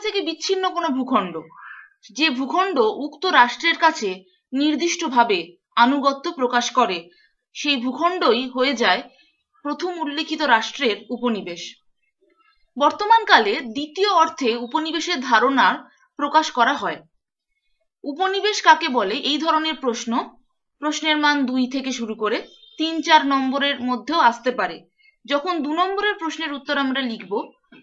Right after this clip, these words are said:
তখন চেষ্টা করতে হবে যে উত্তরটিকে অপেক্ষাকৃত ব্যাখ্যা এবং বিশ্লেষণাত্মকভাবে তুলে ধরার চেষ্টা করতে হবে। বর্তমানকালে যেহেতু দ্বিতীয় অর্থে উপনিবেশের ধারণাটি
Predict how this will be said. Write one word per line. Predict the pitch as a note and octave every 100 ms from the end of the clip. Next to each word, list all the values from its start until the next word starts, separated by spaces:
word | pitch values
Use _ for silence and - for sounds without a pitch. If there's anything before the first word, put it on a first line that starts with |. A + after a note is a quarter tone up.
| _
তখন | D#4 D#4+ F4
চেষ্টা | D#4+ D#4 F4+ F4+
করতে | F4+ F4+
হবে | D4+ G#3+ C#4+
যে | C#4 C#4 -
উত্তরটিকে | A#3+ D#4+ D#4+ D#4+ D#4
অপেক্ষাকৃত | D4+ E4+ F4 F4 E4 B3
ব্যাখ্যা | A#3 A#3+ A#3+ - F4+
এবং | E4+ E4+ C4
বিশ্লেষণাত্মকভাবে | - D4 D#4+ D4+ D#4+ - D4+ A#3+ C#4+ G3+ C#4+ - _ -
তুলে | C4+ B3
ধরার | A#3 C#4+ - _ _ _ -
চেষ্টা | C4+ B3+ G#3+
করতে | G3 - G3+
হবে। | F3+ - - - - - - - - D4
বর্তমানকালে | D4+ F#4+ G4+ G4 F#4+ D#4+ C#4+ - - - - A#3+
যেহেতু | D4 F4+ F4 C4
দ্বিতীয় | D4+ F4+ G4+
অর্থে | G4 G4 E4+
উপনিবেশের | D#4+ D#4+ D#4+ E4 B3 B3+
ধারণাটি | B3 C#4 D4+